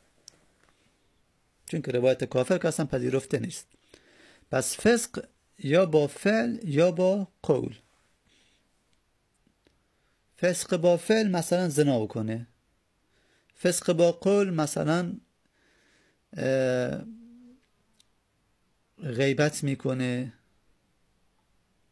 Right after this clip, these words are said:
ن-، نمام، نمامه، همیشه کارش همینه.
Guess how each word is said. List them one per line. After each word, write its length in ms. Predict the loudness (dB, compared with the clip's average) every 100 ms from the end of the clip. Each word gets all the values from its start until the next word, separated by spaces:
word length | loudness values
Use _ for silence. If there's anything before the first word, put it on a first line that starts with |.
| _ _ _ _ _ -18
ن-، 540 | -10 -6 -4 -4 -4 -6
نمام، 920 | -2 -2 0 0 0 0 -2 -4 -4
نمامه، 600 | -2 2 2 2 0 0
همیشه 320 | -2 -2 -4
کارش 400 | -2 -2 -2 -2
همینه. 500 | -4 -2 -2 -4